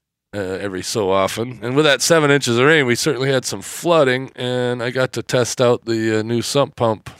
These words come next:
uh, toward the end of that. Uh, actually, I was installing it during that. So, but anyway, so that's working, and, uh, I gotta do some final, uh,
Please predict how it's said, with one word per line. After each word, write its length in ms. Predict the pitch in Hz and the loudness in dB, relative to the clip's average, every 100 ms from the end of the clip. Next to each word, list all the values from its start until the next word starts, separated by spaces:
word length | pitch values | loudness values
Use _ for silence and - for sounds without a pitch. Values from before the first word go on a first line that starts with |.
| - _ | -20 _
uh, 320 | 101 95 95 - _ _ _ _ _ | -10 -8 -10 -14 _ _ _ _ _
toward 160 | 120 | -4
the 160 | 101 - | -2 -2
end 200 | 131 113 | 0 2
of 120 | 92 | 2
that. 460 | 92 87 90 - - | 4 2 2 -4 -12
Uh, 220 | 87 85 85 87 | -10 -12 -14 -14
actually, 440 | 92 - 101 90 | -12 -8 -4 -2
I 60 | 90 | -2
was 220 | 87 90 | -4 -8
installing 560 | 90 - - 110 110 104 | -10 -10 -2 2 2 0
it 180 | 90 110 | -4 2
during 540 | 117 131 110 104 101 - | 4 4 2 -2 -12 -8
that. 320 | 98 95 95 _ _ _ _ _ _ - _ _ _ _ _ | -6 -4 -6 _ _ _ _ _ _ -20 _ _ _ _ _
So, 640 | - - - - - 92 - _ _ _ _ _ _ - | -18 -16 -14 -14 -14 -14 -16 _ _ _ _ _ _ -4
but 80 | 135 | -2
anyway, 240 | 113 110 | 0 0
so 160 | - 113 | -2 2
that's 320 | 139 160 - | 2 2 0
working, 600 | 143 135 - 131 151 139 | 2 2 2 -4 -4 -12
and, 580 | - 113 107 104 101 104 | -14 -10 -8 -8 -8 -10
uh, 140 | 104 101 | -12 -14
I 60 | 107 | -20
gotta 260 | - 120 110 | -8 -6 -4
do 180 | 120 | -4
some 260 | 117 - 101 | -4 -6 -8
final, 720 | - - 120 120 110 107 104 | -8 0 2 4 2 4 4
uh, 220 | 104 101 | 6 4